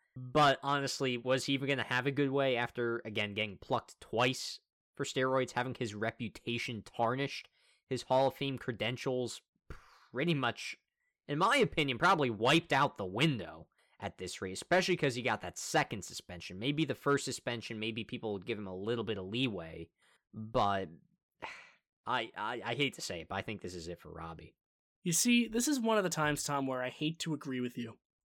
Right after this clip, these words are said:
Speaker 2: And I hate to agree with you on two fronts. One, that he's done.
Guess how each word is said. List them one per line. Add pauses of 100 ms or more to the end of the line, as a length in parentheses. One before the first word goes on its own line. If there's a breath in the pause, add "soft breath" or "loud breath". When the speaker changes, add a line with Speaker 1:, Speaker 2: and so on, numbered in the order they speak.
(140)
Speaker 2:
And
I
hate
to
agree
with
you (400)
on
two
fronts. (480)
One, (260)
that
he's
done.